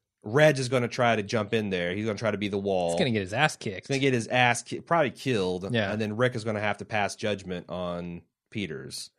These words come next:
Speaker 1: which is interesting because he is already coveting that, his neighbor's wife.
Speaker 2: Sure. It's a pretty easy decision for him. <laughs>
Speaker 1: Right. So then the second episode, you could, could you fit in a full-scale invasion by the wolves? And that's a full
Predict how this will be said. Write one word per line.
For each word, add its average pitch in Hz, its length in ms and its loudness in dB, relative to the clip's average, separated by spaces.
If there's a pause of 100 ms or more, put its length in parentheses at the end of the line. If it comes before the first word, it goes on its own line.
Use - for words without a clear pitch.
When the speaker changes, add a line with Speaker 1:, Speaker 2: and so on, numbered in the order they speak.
(140)
Speaker 1:
which 151 240 0
is 143 140 2
interesting 120 480 0
because 107 320 -2
he 120 320 0
is 98 340 -2 (420)
already 104 260 -2
coveting 101 480 -4
that, 95 300 -4
his 98 240 -6
neighbor's 90 320 -4
wife. 90 420 -6
Speaker 2:
Sure. 113 340 2
It's 120 180 -4
a - 20 -12
pretty 135 280 0
easy 113 200 0
decision 98 380 -4
for - 120 -10
him. 101 300 -8
<laughs> - 180 -20
Speaker 1:
Right. 95 320 2 (400)
So 147 520 4
then 156 400 2
the 139 40 -4
second 233 300 4
episode, 156 500 4
you 139 100 -2
could, 139 360 0
could 120 180 -2
you 117 140 2
fit 143 240 0
in 139 120 2
a 120 60 0
full-scale 135 560 -2
invasion 120 400 0
by 113 140 2
the 104 60 2
wolves? 113 360 2
And 120 60 -2
that's 104 140 -2
a 92 40 -4
full 110 480 2